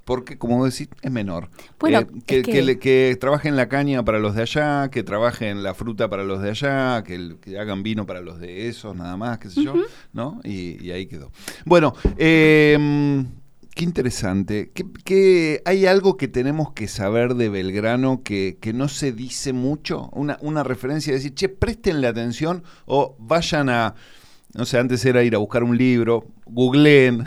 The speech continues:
Speaker 1: <laughs> no sé, será
Speaker 2: Sí,
Speaker 1: ahora.
Speaker 2: a mí me
Speaker 1: Busquen a-, busquen este detalle de Belgrano.
Speaker 2: A mí me parece muy interesante, eh,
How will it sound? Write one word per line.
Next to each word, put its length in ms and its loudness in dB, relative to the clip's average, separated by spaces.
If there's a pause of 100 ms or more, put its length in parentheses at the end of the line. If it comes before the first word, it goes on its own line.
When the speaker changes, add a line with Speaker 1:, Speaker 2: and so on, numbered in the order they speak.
(100)
Speaker 1:
<laughs> 120 -12
no 180 2
sé, 200 4
será 220 2
Speaker 2:
Sí, 60 6
Speaker 1:
ahora. 260 6 (100)
Speaker 2:
a 120 4
mí 80 2
me 60 2
Speaker 1:
Busquen 240 2
a-, 180 4
busquen 400 -6 (100)
este 320 0
detalle 520 4
de 80 -2
Belgrano. 500 0
Speaker 2:
A 80 8
mí 120 -2
me 60 -6
parece 320 -2
muy 180 2
interesante, 920 -2
eh, 680 -2